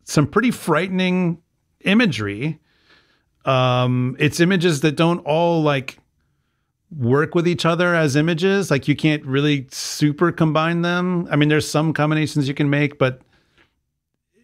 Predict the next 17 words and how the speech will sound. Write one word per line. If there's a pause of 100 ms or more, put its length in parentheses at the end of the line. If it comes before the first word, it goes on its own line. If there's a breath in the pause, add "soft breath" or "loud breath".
(120)
it's
really
about (1080)
different
angles
from
which
to
describe
an
experience
that
is
very
difficult
to
describe.